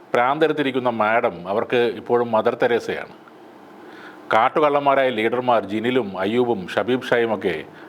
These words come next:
അവരുടെ ആചാര്യന്മാരാണ്. അങ്ങനെയുള്ളവരോട് എന്ത് പറഞ്ഞിട്ടും ഒരു കാര്യവുമില്ല.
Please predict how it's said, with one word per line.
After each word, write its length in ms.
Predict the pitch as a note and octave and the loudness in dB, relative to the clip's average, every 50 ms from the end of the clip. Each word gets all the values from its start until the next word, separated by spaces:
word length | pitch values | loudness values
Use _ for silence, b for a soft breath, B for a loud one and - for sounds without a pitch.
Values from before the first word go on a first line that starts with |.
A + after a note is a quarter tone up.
| B - A#2 | B 0 0
അവരുടെ 280 | A2+ B2 B2 B2+ A#2+ A2+ | 2 2 2 2 2 2
ആചാര്യന്മാരാണ്. 840 | A2 G#2+ A2 A2+ A#2 C3 B2+ B2+ B2 A2+ G#2+ F#2 E2 E2 D#2 C#2+ - - - - - - - - B B B B B B B B B B - B2 | 2 0 2 2 2 2 2 0 0 -4 -4 -6 -6 -8 -10 -12 -16 -20 -20 -20 -20 -20 -20 -20 B B B B B B B B B B -4 -2
അങ്ങനെയുള്ളവരോട് 600 | B2+ C#3+ D#3+ E3 D#3 D3+ D3+ D#3 D#3 D3+ C#3+ C3 | 0 0 0 2 2 2 4 4 4 4 4 2
എന്ത് 420 | G#2+ F#2 F2+ G2+ A2 A#2+ C3+ D#3 | 0 0 -2 -4 -4 -2 0 0
പറഞ്ഞിട്ടും 460 | C#3+ C3+ B2 A#2 A#2+ A#2 B2+ A2+ G#2 | 2 2 0 0 0 -2 -2 -2 -2
ഒരു 120 | G2+ G2 F#2+ - | -4 -4 -2 0
കാര്യവുമില്ല. 520 | F#2+ F#2 F#2 F#2+ G2+ G2+ F2+ E2+ D#2 - | 0 0 0 0 -2 -2 -4 -8 -12 -14